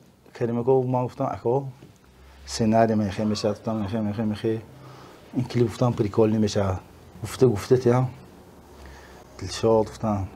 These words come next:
"Биё, чӣ?" Ако ман гуфт ки, даврон акои ман ҳам санъаткор. Ва <clears throat> Дилшод, "Биё", гуфт, "Ҳамин духтаре мегирем, гул метем".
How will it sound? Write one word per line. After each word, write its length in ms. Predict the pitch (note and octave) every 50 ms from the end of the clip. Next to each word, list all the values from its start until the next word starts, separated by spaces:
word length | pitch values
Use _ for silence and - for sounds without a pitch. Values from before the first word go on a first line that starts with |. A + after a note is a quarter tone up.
| - -
"Биё, 340 | G2+ G#2+ A2 A2 A#2 A2+ G2+ F#2+
чӣ?" 180 | - - A#2+ A#2+
Ако 300 | - A2+ - - C3+ C3
ман 200 | C3 B2+ C3 A#2+
гуфт 140 | G2 -
ки, 180 | - C3+ C#3 C#3+ C3 A#2+ - - -
даврон 380 | G#2 G2+ G2 G#2 A2 A2+ F#2
акои 220 | G2 - - A#2 A2+
ман 160 | A2+ A2 A2+
ҳам 120 | A#2+ B2
санъаткор. 520 | A#2+ - G#2 F#2+ F#2+ F#2 - - B2 B2 B2 - - - - - - - - - - - - - - -
Ва 240 | G2 G#2+ A#2 B2+ - - - -
<clears throat> 720 | - F3 E3+ C#3 B2 - - - - - - - - - -
Дилшод, 340 | A2 G#2 F#2+ - - A#2 G#2
"Биё", 300 | G2 F#2+ A#2+ B2 B2 A#2
гуфт, 180 | A2 A#2 A#2 -
"Ҳамин 200 | G2+ A2+ A#2+ A#2 - - - - - - - - - -
духтаре 400 | A#2+ - - - - B2 A#2 A#2
мегирем, 440 | A#2 G#2+ G#2 G2 F#2 F#2+ G2+ A2+ A#2+
гул 220 | A2 G#2 A2 A#2 G2+
метем". 440 | G#2 G2+ F#2+ - - A2+ B2 C3+